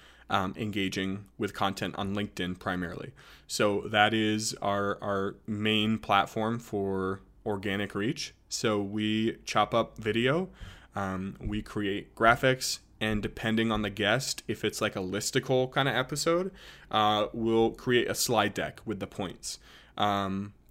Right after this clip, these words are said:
and then we distribute it through my page and our company page, uh,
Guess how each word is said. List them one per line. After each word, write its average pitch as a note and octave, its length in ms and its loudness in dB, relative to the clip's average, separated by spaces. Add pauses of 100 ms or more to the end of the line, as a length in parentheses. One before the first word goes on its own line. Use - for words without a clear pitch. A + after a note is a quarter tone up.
and A2 140 2
then A2 180 2
we A2+ 320 4
distribute A2+ 580 0
it A#2+ 160 2
through A2+ 220 2
my G#2 200 2
page A#2 480 2
and G#2 200 -2
our F#2+ 100 -2
company A2+ 380 -2
page, B2+ 460 0 (360)
uh, G2+ 420 4